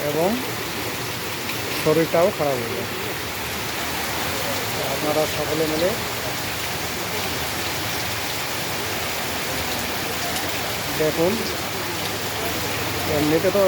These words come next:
রাজস্থান কথাটা বলতেই মরুভূমি বোঝায়, কিন্তু মরুভূমি তো এখনও জলভূমি হয়ে গেছে। এখন প্রায় রাজস্থান, জয়পুরে এইরকম বৃষ্টি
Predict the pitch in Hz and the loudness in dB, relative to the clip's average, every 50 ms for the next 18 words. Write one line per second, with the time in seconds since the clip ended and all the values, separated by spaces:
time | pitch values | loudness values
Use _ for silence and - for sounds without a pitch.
0 | 180 160 147 151 151 156 147 - - - 196 170 175 180 180 175 180 190 - - | 6 6 4 4 4 2 0 0 0 2 4 4 6 6 4 4 4 2 0 -2
1 | - - - - - - - - - 170 156 165 170 170 170 160 165 165 165 170 | -4 -4 -2 -2 -2 -2 -2 0 0 2 4 4 4 4 6 6 4 4 4 4
2 | 165 180 175 175 170 170 160 160 160 170 165 160 165 165 170 165 151 160 156 156 | 6 6 6 6 6 4 4 4 4 6 6 6 6 6 6 4 4 4 6 6
3 | 160 156 156 156 160 165 160 - - - - - - - - - - - - - | 6 6 6 6 4 4 2 0 -4 -4 -4 -4 -4 -4 -4 -4 -4 -4 -4 -4
4 | - - - - - - - - - - 160 165 156 143 160 151 151 147 151 156 | -4 -4 -4 -4 -4 -4 -4 -4 -2 2 2 4 4 4 4 4 4 4 4 4
5 | 156 147 156 160 165 160 165 175 165 160 151 143 147 156 160 151 139 151 156 147 | 4 4 4 4 4 6 6 6 6 6 4 4 4 2 2 2 4 4 4 4
6 | 147 143 139 147 156 165 170 170 160 151 156 147 139 143 139 131 - 147 151 185 | 4 4 2 2 4 4 6 6 6 6 6 4 4 2 2 0 0 0 0 0
7 | - - - - - - - - - - - - - - - - - - - - | -2 -4 -4 -4 -4 -4 -4 -4 -4 -4 -4 -4 -4 -4 -4 -4 -4 -4 -4 -4
8 | - - - - - - - - - - - - - - - 151 147 135 156 151 | -4 -4 -4 -2 -2 -2 -2 -2 -2 -2 -2 -2 -2 -2 0 0 2 2 2 2
9 | 143 - 151 147 147 156 160 170 175 180 175 175 175 175 170 165 160 156 156 160 | 2 2 4 4 6 6 8 8 8 8 6 6 6 4 4 4 4 4 4 2
10 | 156 - 175 165 156 160 156 156 147 160 160 160 160 160 165 156 151 160 156 151 | 2 0 0 0 2 4 4 4 4 4 4 4 6 6 4 4 4 2 2 2
11 | 151 139 151 151 147 - - 160 156 | 2 2 2 2 2 0 0 0 2